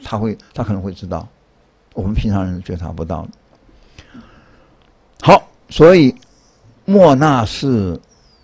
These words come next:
就是潜意识。注意到，我们用心理学来解释，有的时候不很准的。其实潜意识，第六识就有潜意识。有很多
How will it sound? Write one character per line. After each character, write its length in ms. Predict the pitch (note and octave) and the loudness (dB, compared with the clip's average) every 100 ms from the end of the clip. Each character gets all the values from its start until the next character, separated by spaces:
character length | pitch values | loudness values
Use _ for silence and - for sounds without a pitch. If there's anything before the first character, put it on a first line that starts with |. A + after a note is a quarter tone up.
| - | 0
就 340 | D3 B2+ G2+ | 4 4 2
是 500 | F2 C#3+ A2+ F2+ E2 - _ _ _ _ _ _ _ _ _ _ _ _ _ _ _ - | -4 -6 -4 -6 -10 -16 _ _ _ _ _ _ _ _ _ _ _ _ _ _ _ -14
潜 500 | - - B2+ G2 F2 | -8 -2 0 -2 -4
意 160 | C#3+ A#2+ | -8 -10
识。 400 | - - A#2+ F#2 F#2+ _ _ _ _ _ _ _ _ _ _ _ _ _ _ _ _ _ | -10 -12 -14 -14 -18 _ _ _ _ _ _ _ _ _ _ _ _ _ _ _ _ _
注 100 | D3 | 0
意 80 | B2+ | 0
到， 300 | G#2 F#2+ - | 0 -4 -10
我 240 | C3 G#2+ | -6 -4
们 180 | G2+ F#3 A#3 | -4 -4 -4
用 180 | A#3+ | -4
心 240 | F3 - D#4 | -6 -10 -4
理 140 | A3+ | -4
学 280 | - A#2 A#2 - _ _ _ | 0 0 0 -4 _ _ _
来 340 | A2 A#2 B2+ | -4 0 0
解 320 | C#3+ - A2+ | -2 -4 -2
释， 200 | F2 D#3 | -2 -4
有 120 | B2 F2+ | -4 -4
的 80 | |
时 120 | A2+ A2+ | -4 -4
候 80 | G#2+ | -6
不 180 | - | -2
很 200 | - - | -4 -2
准 280 | - A2 E2+ | -6 -6 -6
的。 220 | E2 E2 - _ _ _ _ | -10 -18 -20 _ _ _ _
其 180 | - F3 | -4 -2
实 140 | E3+ | -2
潜 240 | F#3 C#3+ C3+ | -2 -2 -2
意 60 | |
识， 100 | C#3+ | -4
第 160 | - F3+ | -8 -4
六 160 | D#3+ D3 | 0 -2
识 140 | C3+ | -2
就 100 | C3 | -4
有 80 | A2 | -4
潜 220 | - F2+ | -4 -8
意 100 | F2+ | -10
识。 180 | - F2 - _ _ _ _ _ _ - | -14 -20 -20 _ _ _ _ _ _ -4
有 100 | D#3 | -2
很 160 | C#3+ | 0
多 320 | B2 D3 D3 | 2 2 0